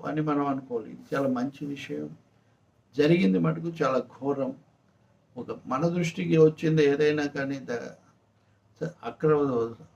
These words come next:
చాలా అసభ్యంగా ఉంది, దారుణ నష్టం చేస్తుంది అన్నది గమనిస్తే వెను వెంటనే దాన్ని అరికట్టడానికి, చెక్ చేయడానికి ఏదో ఒక రూపంలో చర్య తీసుకోవటం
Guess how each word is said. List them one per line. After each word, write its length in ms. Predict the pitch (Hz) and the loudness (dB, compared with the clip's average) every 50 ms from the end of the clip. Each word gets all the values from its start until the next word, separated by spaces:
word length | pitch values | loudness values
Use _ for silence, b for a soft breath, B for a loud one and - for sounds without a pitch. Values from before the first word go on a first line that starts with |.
| _ - - 123 123 | _ -10 -10 -10 -6
చాలా 240 | - - 143 135 127 | -2 0 0 2 4
అసభ్యంగా 640 | 123 - - 151 156 156 156 156 156 160 160 160 156 | 2 2 2 2 2 2 4 4 4 6 6 4 4
ఉంది, 260 | 147 151 147 147 147 151 | 2 0 -2 -4 -6 -6
దారుణ 380 | 143 135 131 127 131 135 139 139 131 | -4 -2 0 0 0 0 -2 -4 -6
నష్టం 440 | 123 127 123 120 - - - 170 170 160 | -8 -8 -8 -10 -12 -6 -2 0 2 2
చేస్తుంది 540 | 151 143 139 135 - - 135 135 135 135 143 156 165 _ _ _ _ _ _ _ - - - - _ _ _ _ _ _ _ _ _ _ - | 2 2 0 -4 -6 -6 -6 -4 -4 -4 -6 -8 -10 _ _ _ _ _ _ _ -20 -20 -20 -20 _ _ _ _ _ _ _ _ _ _ -10
అన్నది 340 | - 143 156 165 156 156 151 147 - - _ _ _ - | -4 0 4 4 4 4 2 -4 -8 -14 _ _ _ -6
గమనిస్తే 560 | 127 135 131 151 175 180 185 180 - - 180 170 | 0 0 2 2 4 2 2 0 0 0 2 2
వెను 260 | 156 147 143 139 156 | 4 2 2 2 2
వెంటనే 380 | 160 160 160 160 160 160 160 160 | 2 4 4 2 2 0 -2 -2
దాన్ని 240 | 156 156 147 139 131 | 0 0 0 -2 -2
అరికట్టడానికి, 840 | 123 123 143 139 - 156 147 147 - 156 - 135 - 123 120 - - - | -2 -2 -4 -2 0 0 -2 -2 -2 -4 -4 -4 -4 -4 -6 -12 -16 -12
చెక్ 240 | - - 139 - - _ _ | -6 -6 -6 -6 -8 _ _
చేయడానికి 680 | - - 165 160 151 143 139 131 127 131 123 - - - - - _ _ _ _ _ _ _ _ _ _ _ _ _ _ _ _ _ _ _ _ _ _ _ _ | -4 0 2 2 2 2 0 -2 -2 -2 -4 -8 -12 -18 -18 -20 _ _ _ _ _ _ _ _ _ _ _ _ _ _ _ _ _ _ _ _ _ _ _ _
ఏదో 200 | 147 156 180 185 190 | 0 2 4 4 6
ఒక 140 | 180 165 165 | 6 6 8
రూపంలో 440 | 160 160 156 147 151 147 151 147 | 8 8 6 6 4 2 4 2
చర్య 320 | 143 143 143 135 131 139 147 | 2 2 0 0 2 2 0
తీసుకోవటం 580 | 143 - 139 131 - - - 135 131 - 80 | 0 0 -4 -6 -6 -8 -10 -10 -8 -8 -8